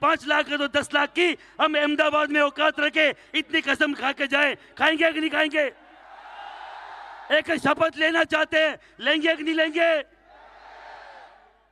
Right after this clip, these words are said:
शपथ में मन से बोलना चाह रहा हूं, किसी पे कोई प्रेशर नहीं है,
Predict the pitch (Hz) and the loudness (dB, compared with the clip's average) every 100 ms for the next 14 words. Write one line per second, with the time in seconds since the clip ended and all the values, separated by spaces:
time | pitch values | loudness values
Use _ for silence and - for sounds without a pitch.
0 | _ - 240 262 294 294 285 269 262 285 | _ -4 -2 0 0 0 -2 0 0 0
1 | 285 277 240 196 _ _ _ 208 262 269 | 0 0 -2 -18 _ _ _ -2 0 0
2 | 247 262 254 165 _ - 240 - 277 262 | 0 2 0 -4 _ -8 -6 -2 -2 -2
3 | 254 254 277 285 254 - _ _ _ _ | -2 2 4 4 0 -4 _ _ _ _
4 | _ _ _ _ _ - 254 269 - 285 | _ _ _ _ _ -4 0 2 2 2
5 | 277 285 285 277 | 2 2 2 0